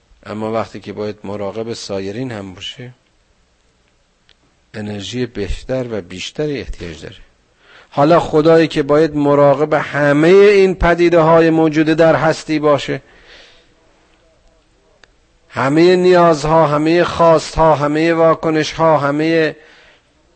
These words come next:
خطاها، همه ثوابها، همه اون چرا که از این پدیده‌ها سر می‌زنه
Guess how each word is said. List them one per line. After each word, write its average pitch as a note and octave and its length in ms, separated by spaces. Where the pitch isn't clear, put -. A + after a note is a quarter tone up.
خطاها، D#3+ 840
همه D#3 360
ثوابها، D3+ 920
همه D3+ 380
اون D#3+ 380
چرا E3+ 340
که D3+ 140
از C#3 160
این C#3 140
پدیده‌ها C3+ 520
سر B2+ 280
می‌زنه B2 480